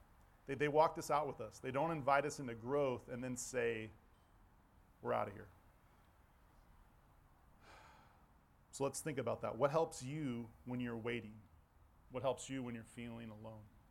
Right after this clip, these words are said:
I just have to ta-, I just have to talk to Jesus. <laughs> Just acknowledge it. Obviously, Mar-, Mary and Martha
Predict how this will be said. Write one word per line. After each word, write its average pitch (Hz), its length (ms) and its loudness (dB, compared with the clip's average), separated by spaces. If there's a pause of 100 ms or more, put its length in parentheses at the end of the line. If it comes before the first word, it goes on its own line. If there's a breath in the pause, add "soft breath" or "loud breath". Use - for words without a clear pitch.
(1500)
I 117 120 0
just - 100 -6
have 120 160 -2
to 117 60 -10
ta-, 113 200 -4
I 113 80 -2
just 120 140 -6
have 117 160 -4
to 120 60 -18
talk 110 260 -6
to 110 120 -16
Jesus. 107 460 -14 (200)
<laughs> 151 60 -2 (2000 loud breath)
Just - 160 -10
acknowledge 107 460 -2
it. 107 80 -14 (1040 loud breath)
Obviously, 147 460 6 (300)
Mar-, 170 340 6
Mary 160 220 4
and 151 80 2
Martha 147 560 6